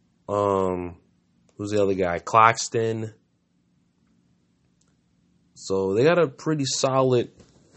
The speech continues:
um, rotation of guys even after the trade. But, um, and then as far as the Cavs go,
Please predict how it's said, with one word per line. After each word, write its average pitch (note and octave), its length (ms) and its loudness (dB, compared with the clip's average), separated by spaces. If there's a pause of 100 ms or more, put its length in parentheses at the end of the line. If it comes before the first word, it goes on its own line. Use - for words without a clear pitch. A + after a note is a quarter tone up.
(500)
um, G2+ 500 -2 (760)
rotation A2 640 -2
of F#2+ 160 -2
guys G2 400 0
even A2+ 440 -4
after G#2 420 -4
the F2+ 120 -6
trade. F2+ 640 -4 (1300)
But, F2+ 180 -2
um, F2 420 -4 (1040)
and B2 120 0
then E3+ 120 2
as E3 100 -4
far E3 160 10
as E3 120 6
the C#3 80 -2
Cavs C3+ 500 6
go, F#2+ 500 0